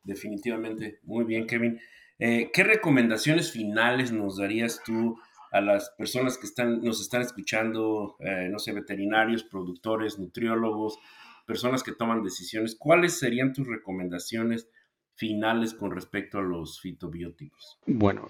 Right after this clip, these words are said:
Speaker 2: eh, la, la primera recomendación es que, es que hay que prestarle <laughs> atención, no solo, no solo a los fitobióticos, sino a cualquier otra alternativa a los antibióticos. Y,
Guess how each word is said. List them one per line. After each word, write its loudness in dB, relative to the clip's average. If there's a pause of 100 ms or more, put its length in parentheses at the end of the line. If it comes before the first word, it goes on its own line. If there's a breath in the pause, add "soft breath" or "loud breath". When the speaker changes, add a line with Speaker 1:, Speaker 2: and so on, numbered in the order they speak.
(120)
Speaker 2:
eh, 2
la, 8
la 8
primera 8
recomendación 10
es 8
que, 6
es -6
que 8
hay 10
que 8
prestarle 6
<laughs> 6
atención, 8 (120)
no 4
solo, 8 (340 loud breath)
no 10
solo 12
a 12
los 12
fitobióticos, 10
sino 10
a 8
cualquier 8
otra 12
alternativa 8
a 10
los 4
antibióticos. -2
Y, -6